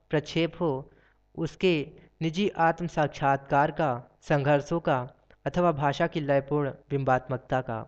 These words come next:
ये सारे प्रक्षेप निराला की इन लंबी कविताओं को परंपरा विहित प्रबंधात्मकता से अलग करते हैं। भारतीय काव्य शास्त्र में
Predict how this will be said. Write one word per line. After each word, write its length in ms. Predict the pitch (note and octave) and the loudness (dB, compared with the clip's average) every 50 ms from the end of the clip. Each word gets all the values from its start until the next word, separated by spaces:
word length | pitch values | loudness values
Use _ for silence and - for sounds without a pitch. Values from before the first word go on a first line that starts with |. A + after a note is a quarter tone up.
| - _ _ _ _ _ _ | -16 _ _ _ _ _ _
ये 80 | F#3 G3 | -4 -2
सारे 320 | - G3+ F#3 G3 G3+ A3 | 2 4 4 4 4 2
प्रक्षेप 600 | G#3+ - D3+ C3+ - - - C#3 A#2+ A#2 - - _ _ _ _ - | 2 2 2 2 2 -2 -4 -4 -4 -6 -8 -12 _ _ _ _ -2
निराला 320 | C#3 C#3+ D3+ D3+ D#3+ E3+ | 0 2 4 4 4 2
की 160 | E3 - E3+ D#3 | 2 0 -4 -4
इन 120 | D#3+ E3 E3 | -2 -2 0
लंबी 300 | D#3+ D#3 D3 D3+ D#3+ E3 | 0 0 0 0 -2 0
कविताओं 480 | - D#3+ C#3+ C#3 C#3 - C#3+ D3+ D#3+ | 2 2 0 2 0 0 0 0 0
को 140 | D#3 - E3 | 0 -2 -2
परंपरा 680 | - - C#3 C3+ C#3 C3+ C3+ C#3 C#3 D3 C#3+ B2 A#2 - - _ _ _ _ _ _ _ _ _ C#3 | 0 0 0 0 0 -2 -2 -2 0 0 0 -2 -4 -6 -12 _ _ _ _ _ _ _ _ _ -4
विहित 500 | C3+ D#3 D3+ E3+ F3+ F3 E3+ F3 - - - _ _ _ _ | -2 -2 0 2 2 2 0 -2 -6 -14 -20 _ _ _ _
प्रबंधात्मकता 920 | D#3+ D3 D3+ D#3+ D#3+ C#3+ D3 C#3+ D3 D3 - D3+ D3 D3 - - D#3 C#3+ C3+ B2+ - - - _ _ _ _ _ _ | 0 2 2 0 0 0 0 0 0 0 0 -2 -2 -2 -2 -2 0 0 0 -2 -4 -8 -14 _ _ _ _ _ _
से 100 | E3+ F3 - | -2 -2 0
अलग 280 | D#3 D3 D#3 E3 D#3+ - | 0 2 2 2 2 0
करते 280 | C3+ B2+ B2 - C3+ B2+ | -2 -4 -2 -4 -6 -6
हैं। 240 | B2+ B2 A#2 A2 - - _ _ - _ _ _ _ _ _ | -6 -6 -10 -10 -14 -16 _ _ -20 _ _ _ _ _ _
भारतीय 400 | D3 C#3+ D#3+ E3+ F3 F3 A3 A3 | 0 4 4 4 4 4 2 2
काव्य 320 | A3 - F3 E3+ E3 E3 D#3 | 4 4 4 4 4 2 0
शास्त्र 400 | - - D#3 E3 - - - F#3 | 2 4 4 4 2 2 -2 -4
में 240 | F3 D3 C3 C3 | -2 -2 -4 -4